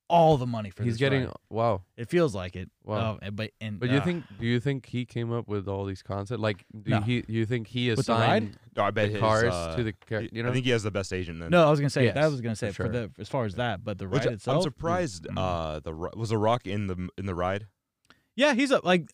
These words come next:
Speaker 1: and, but, uh, here's the thing, in the mo-, in the, when you get in the p-, party bus, you think it's gonna be a cool ride 'cause it is a physical bus. Like, it's
Speaker 2: Yes.
Speaker 1: a cool, it's on a track, obviously.
Speaker 2: Yes.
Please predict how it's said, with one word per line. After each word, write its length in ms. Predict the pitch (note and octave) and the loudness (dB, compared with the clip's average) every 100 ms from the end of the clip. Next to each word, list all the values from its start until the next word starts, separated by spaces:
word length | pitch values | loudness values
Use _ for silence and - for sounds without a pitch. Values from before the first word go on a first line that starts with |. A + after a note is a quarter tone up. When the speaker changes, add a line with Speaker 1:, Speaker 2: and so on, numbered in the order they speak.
| _ | _
Speaker 1:
and, 260 | - D3 C3 | -6 -4 -2
but, 140 | C#3 - _ | -6 -6 _
uh, 120 | C#3 | -6
here's 220 | A#2+ D3+ B2 | -2 0 0
the 80 | |
thing, 200 | A#2+ F3 | 0 0
in 80 | B2+ | 2
the 60 | A#2 | 2
mo-, 200 | B2 E3 | 2 2
in 140 | - B2 | 0 0
the, 300 | A#2 A2+ G#2+ | 0 0 -2
when 140 | A2 A#2 | -2 -2
you 80 | A2 | 0
get 100 | C#3 | 0
in 60 | |
the 160 | F3+ E3+ | 0 -2
p-, 220 | - - - | -4 -12 -8
party 200 | - C#3 | -4 -2
bus, 300 | A2 A2 - | -2 -4 -6
you 160 | - D3 | -6 -4
think 240 | - C#4 A3+ | 0 2 2
it's 120 | D#3 | 0
gonna 200 | E3+ D3+ | 0 0
be 100 | C#3 | -2
a 60 | |
cool 180 | A2+ F#3 | -2 -2
ride 220 | D3+ C#3 A2 | 0 0 -2
'cause 140 | B2 | -2
it 100 | E3+ | 0
is 120 | G#3 | 2
a 80 | D3 | 0
physical 600 | - E3 D3 C3+ C3+ A2+ | -2 -2 -2 -2 -2 -2
bus. 440 | F2+ G2+ D3 A#2 F#2+ | -6 -4 -2 -2 -4
Like, 140 | C3 | -2
it's 180 | C#3 A#2+ | 2 2
Speaker 2:
Yes. 120 | B2 | 0
Speaker 1:
a 40 | A#2 | -4
cool, 380 | - E3 D#3 C#3+ | -2 0 0 -4
it's 120 | - B2+ | -8 -6
on 100 | C#3+ | -6
a 40 | |
track, 320 | - C3 B2 | -2 -2 -2
obviously. 440 | A2+ A#2 A2+ A#2 A#2 | -4 -6 -6 -6 -4
Speaker 2:
Yes. 300 | A2+ F#2 - | -4 -6 -12